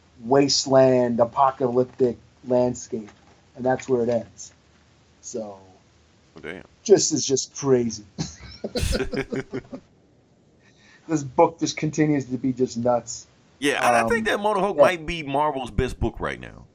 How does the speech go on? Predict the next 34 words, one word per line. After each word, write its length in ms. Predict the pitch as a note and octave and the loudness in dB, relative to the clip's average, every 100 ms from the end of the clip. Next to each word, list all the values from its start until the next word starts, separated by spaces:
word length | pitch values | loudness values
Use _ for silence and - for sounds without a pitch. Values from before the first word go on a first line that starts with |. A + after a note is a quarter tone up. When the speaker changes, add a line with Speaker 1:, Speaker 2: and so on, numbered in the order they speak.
| _ _ _ _ _ _ _ _ _ _ _ E3 | _ _ _ _ _ _ _ _ _ _ _ 2
Speaker 1:
It's, 280 | D3+ - - - - | 2 2 -14 -20 -2
it, 220 | F#3+ G3 - - - | 2 2 0 -20 -2
it's, 320 | E3 D#3+ - _ C3+ | -2 -2 -10 _ 4
yeah. 320 | E3 C#3 - | 8 8 6
I, 200 | C3+ C#3+ C#3+ | 2 2 2
then, 160 | C#3 C#3 | 2 4
but 240 | C#3 - _ - A#2 | 2 0 _ -20 2
this 260 | F3 A3 A#3+ | 4 6 4
and, 100 | F3 | 6
like, 200 | D3 B2+ | 6 6
Venom, 500 | A#2+ A#2 D#3 G#3+ C#3 | -2 6 8 8 6
I, 140 | B2 - - | 2 -4 -8
and, 140 | C3+ | -2
oh 100 | C3+ | 0
yeah, 180 | D3+ C3+ | 2 2
and 100 | B2 | 2
then 80 | A#2+ | -4
the 60 | A#2+ | -4
Punisher. 440 | C3 B2 A2 - | -6 -6 -8 -16
I'm 420 | - - _ - | -20 -20 _ 0
trying 200 | F#3 D#3+ | 6 6
to 40 | - | 6
think 200 | F3+ D#3+ | 0 4
of 100 | C#3 | 8
all 140 | D3 | 10
the 100 | C#3 | 8
Venom 300 | A#2+ C#3 C#3+ | 6 4 4
books 240 | B2+ - B2+ | 0 -2 0
I 60 | |
got 160 | B2+ B2+ | 2 2
on 80 | B2 | 2
my 100 | G#2+ | -2
list. 400 | B2+ C#3+ - - _ _ E2+ | 0 0 -2 -14 _ _ -10
Speaker 2:
Yeah. 180 | D#2+ | -10